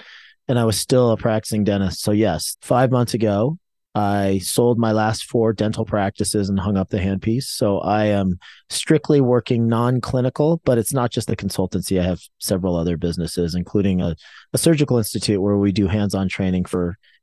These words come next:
implant placement and advanced surgical procedures and I V sedation, et cetera. So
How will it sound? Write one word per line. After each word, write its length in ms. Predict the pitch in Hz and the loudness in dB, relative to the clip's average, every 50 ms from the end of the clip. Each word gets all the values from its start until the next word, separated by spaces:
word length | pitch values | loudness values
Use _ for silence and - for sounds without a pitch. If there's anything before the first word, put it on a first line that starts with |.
| _ | _
implant 340 | - 113 104 - 113 104 90 | -2 -2 0 0 0 0 0
placement 540 | - - 90 90 - - 104 95 90 82 85 | -2 -2 -2 -2 -2 -2 -4 -2 -2 -2 -2
and 160 | 85 82 85 - _ | -4 -4 -6 -6 _
advanced 340 | - 95 92 92 90 87 - | -4 -2 -2 -2 -2 -2 -4
surgical 340 | - 87 80 - - - 85 | -4 -6 -6 -6 -8 -8 -6
procedures 520 | - 85 - - 95 87 80 82 80 78 | -6 -8 -6 -4 -6 -4 -2 -4 -4 -4
and 80 | 82 82 | -4 -4
I 120 | 85 85 | -4 -4
V 100 | 76 82 | -4 -6
sedation, 460 | 82 - 73 78 78 78 - - 71 | -6 -6 -6 -6 -6 -6 -6 -8 -10
et 120 | 80 - - | -12 -10 -6
cetera. 320 | - 82 80 80 80 92 - | -6 -4 -4 -4 -6 -8 -8
So 300 | - - - 104 95 92 | -8 -4 -2 -2 -2 -2